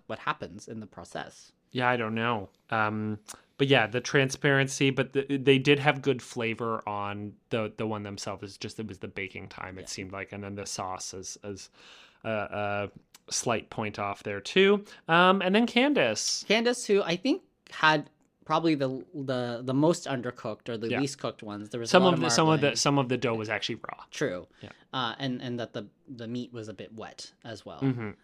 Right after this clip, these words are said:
Speaker 2: mm-hmm.
Speaker 1: Um, so that was
Speaker 2: And the
Speaker 1: part of it.
Speaker 2: sauce was split.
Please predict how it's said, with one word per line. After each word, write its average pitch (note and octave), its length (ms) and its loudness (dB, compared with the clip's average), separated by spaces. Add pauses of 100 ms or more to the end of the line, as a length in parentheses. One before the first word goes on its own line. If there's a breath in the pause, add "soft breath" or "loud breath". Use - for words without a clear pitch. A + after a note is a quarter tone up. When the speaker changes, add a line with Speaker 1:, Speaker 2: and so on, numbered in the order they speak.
(160)
Speaker 2:
mm-hmm. A#2 100 -6
Speaker 1:
Um, F#2+ 640 -6 (440)
so G#2 520 -6 (320)
that B2+ 260 -2
was G#2+ 320 -10 (400 soft breath)
Speaker 2:
And D3 140 4
the C#3 60 0
Speaker 1:
part - 40 2
of G#2+ 40 0
it. - 40 0
Speaker 2:
sauce C3 320 4
was A#2 100 -6
split. - 520 -8